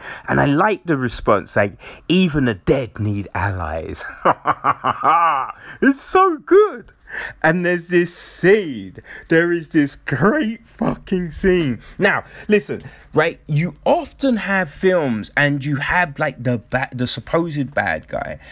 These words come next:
and he's meant to be playing in a certain way, and it just doesn't really work. Doesn't really work. Well, I've gotta say, Kenneth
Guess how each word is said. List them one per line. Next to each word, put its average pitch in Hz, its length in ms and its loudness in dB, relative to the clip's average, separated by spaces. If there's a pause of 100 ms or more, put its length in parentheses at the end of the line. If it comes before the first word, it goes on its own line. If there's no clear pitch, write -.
(160)
and 127 200 0
he's 117 240 -2
meant 127 460 -4
to 127 100 -6
be 120 140 -2
playing 127 600 -2 (260)
in 123 200 4
a 120 100 -4
certain 120 680 0
way, 107 400 0
and 117 180 2
it 117 200 -2
just 131 340 -6 (200)
doesn't 143 640 -4 (100)
really 123 640 -2 (240)
work. - 760 -4 (480)
Doesn't 170 440 0
really 131 340 2
work. 104 680 -4 (720)
Well, 95 560 0 (800)
I've 98 220 -2
gotta 131 300 2
say, 98 480 0 (960)
Kenneth 185 580 2